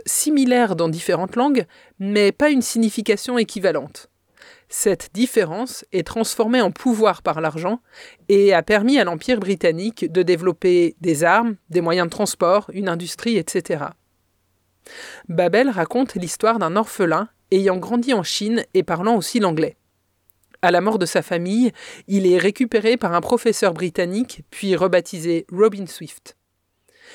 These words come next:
Il doit alors apprendre le grec classique et le latin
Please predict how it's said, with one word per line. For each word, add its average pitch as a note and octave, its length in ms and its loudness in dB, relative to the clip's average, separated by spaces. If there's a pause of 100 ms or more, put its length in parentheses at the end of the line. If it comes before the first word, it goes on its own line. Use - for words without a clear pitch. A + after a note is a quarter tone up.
(220)
Il G#3 140 -6
doit B3+ 160 2
alors C4 280 4
apprendre G#3 520 0
le F3+ 160 -2
grec F#3+ 340 -2
classique F#3+ 720 -6
et C4 120 2
le B3 120 4
latin E3 400 -2